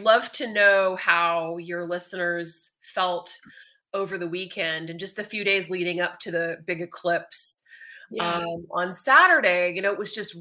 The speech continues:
Speaker 1: really very low energy. Um, that's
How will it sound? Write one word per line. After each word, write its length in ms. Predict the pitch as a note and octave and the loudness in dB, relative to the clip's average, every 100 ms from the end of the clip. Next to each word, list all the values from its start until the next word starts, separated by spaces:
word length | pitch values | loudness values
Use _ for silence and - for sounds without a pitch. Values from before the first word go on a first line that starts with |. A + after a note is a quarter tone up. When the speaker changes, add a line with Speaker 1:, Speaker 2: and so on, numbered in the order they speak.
| F3+ | -10
Speaker 1:
really 580 | B3+ C#4+ D4 C#4+ C4+ - | -10 -6 -4 -4 -6 -4
very 280 | G3+ G3+ G#3 | 0 0 0
low 280 | E3+ E3 E3 - | -2 -4 -4 -4
energy. 880 | C4 B3+ B3 A3 A#3 A#3 A3+ A3 - - | -2 -2 -2 -6 -8 -8 -8 -8 -6 -2
Um, 800 | F3 E3+ E3+ E3+ E3+ E3+ E3 D#3+ | 0 2 0 -2 -4 -8 -10 4
that's 420 | A3+ - - - | 4 4 -2 -6